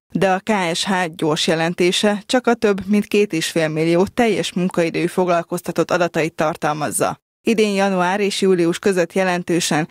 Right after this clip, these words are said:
több mint kétszázharminchatezer fővel csökkent a teljes munkaidőben foglalkoztatottak száma.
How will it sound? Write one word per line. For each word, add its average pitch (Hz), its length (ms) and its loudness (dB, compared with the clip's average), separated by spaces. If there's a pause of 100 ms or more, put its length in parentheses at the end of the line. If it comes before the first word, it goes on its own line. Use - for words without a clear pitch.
(220)
több 214 320 0
mint 214 220 2
kétszázharminchatezer 170 1400 -2
fővel 170 380 0
csökkent 180 480 -2
a 220 60 2
teljes 202 420 -2
munkaidőben 165 640 -2
foglalkoztatottak 156 1000 -2
száma. 143 480 -2